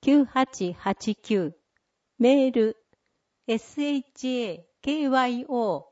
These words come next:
アットマークエイチエーワイエーエムエーエスエイチエーケーワイオー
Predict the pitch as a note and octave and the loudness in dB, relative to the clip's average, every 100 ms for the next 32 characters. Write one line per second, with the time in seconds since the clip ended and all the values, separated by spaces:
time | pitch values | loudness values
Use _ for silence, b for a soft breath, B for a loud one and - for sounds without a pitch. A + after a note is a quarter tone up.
0 | - G3 - - C#4 B3+ A#3+ G3 - E3 | -8 -8 -8 -4 2 2 2 -4 -10 -14
1 | - _ _ _ _ - C4+ C#4+ - - | -14 _ _ _ _ -4 -2 -2 -6 -6
2 | D4 C4 E3+ F3 G3+ A#3+ B3 B3+ A#3 E3 | -2 -2 -4 -4 -2 -2 -2 -2 -2 -4
3 | - - G#3+ A3 B3+ C4 A#3+ D3 - _ | -12 -4 4 6 6 2 -2 -6 -12 _
4 | B3 G#3 - C#4+ C#4 C4+ _ - B3+ B3 | -8 -6 -2 -2 0 -4 _ -8 -4 -2
5 | F#3+ - _ _ A#3+ B3+ B3+ B3 A#3 A#3 | -4 -8 _ _ 0 2 2 0 -2 -6
6 | - A3+ F#3+ | -4 -2 -2